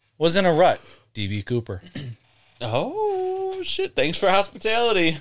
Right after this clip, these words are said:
Speaker 1: "Thanks for hospitality." This is Reno, so I'm assuming that was meant for the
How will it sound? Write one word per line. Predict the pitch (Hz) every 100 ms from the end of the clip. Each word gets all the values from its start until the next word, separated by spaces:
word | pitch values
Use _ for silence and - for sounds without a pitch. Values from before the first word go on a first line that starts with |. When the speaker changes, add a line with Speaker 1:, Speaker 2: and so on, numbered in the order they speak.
| -
Speaker 1:
"Thanks | 151 147 -
for | 135
hospitality." | 143 - - 156 156 127
This | 131 131
is | 131 117
Reno, | 127 139 120 113
so | - 113
I'm | 107
assuming | 104 127 123 113
that | -
was | 117 101
meant | 113 -
for | 113 107
the | 101 104